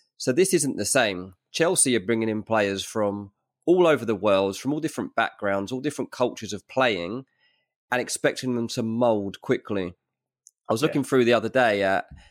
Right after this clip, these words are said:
Speaker 1: the players that they'd let go so far. And at the point, actually, when I, I was calculating this, that Ziyech was supposed to go. So the eight that I calculated, which included Ziyech, was nine hundred and eight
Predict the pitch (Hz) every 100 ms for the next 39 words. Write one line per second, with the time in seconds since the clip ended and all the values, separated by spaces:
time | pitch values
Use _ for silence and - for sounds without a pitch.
0 | _ _ - - 143 127 120 117 120 107
1 | 123 - - 113 107 101 110 104 - 113
2 | 101 90 - 139 - - 170 147 117 -
3 | 117 107 110 110 104 - - 110 101 -
4 | 127 - 104 90 95 95 82 95 120 104
5 | - 101 - - 104 - 104 - 98 107
6 | 92 87 - 101 92 - - - 113 156
7 | - 98 127 - 139 - - 101 85 95
8 | - 101 117 101 95 117 101 87 85 -
9 | _ - _ 113 117 131 147 139 131 117
10 | 113 113 110 95